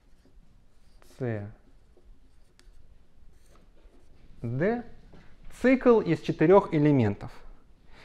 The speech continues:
Я сейчас не буду, э, значит, тратить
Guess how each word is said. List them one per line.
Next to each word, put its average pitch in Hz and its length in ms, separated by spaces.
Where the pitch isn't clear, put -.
Я 208 120
сейчас 226 360
не 180 120
буду, 147 600
э, 120 320
значит, 113 260
тратить 139 420